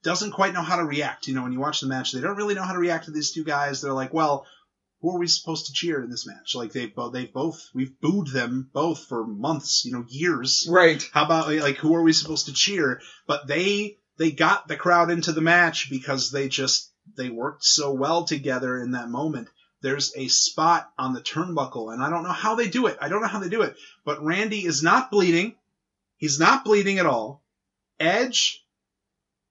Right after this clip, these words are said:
Speaker 1: picks him up, and he drops, like, he, he, like, comes out, 'cause Randy's, like, doing mounted punches on the turnbuckle.
Speaker 2: Okay.
Speaker 1: Edge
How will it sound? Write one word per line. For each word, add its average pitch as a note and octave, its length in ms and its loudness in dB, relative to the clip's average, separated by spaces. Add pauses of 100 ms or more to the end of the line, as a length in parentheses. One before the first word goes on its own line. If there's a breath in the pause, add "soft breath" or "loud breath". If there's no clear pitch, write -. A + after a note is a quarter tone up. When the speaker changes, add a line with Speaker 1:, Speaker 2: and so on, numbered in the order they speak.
(920)
Speaker 1:
picks G#3+ 240 -2
him B3+ 120 2
up, A#3 260 6 (420)
and E3 180 0
he E3 160 -6
drops, D#3+ 500 2
like, D#3 160 -4
he, E3+ 120 -8
he, D3 180 0
like, D#3+ 140 -2
comes E3 240 -2
out, F3 220 0
'cause D3 160 -2
Randy's, D#3+ 280 0
like, C3+ 120 0
doing C3 200 -2
mounted C3+ 340 0
punches B2+ 340 0
on A#2 120 -8
the G#2+ 80 -12
turnbuckle. B2 500 -2
Speaker 2:
Okay. C3+ 340 -2 (100)
Speaker 1:
Edge F#3+ 480 0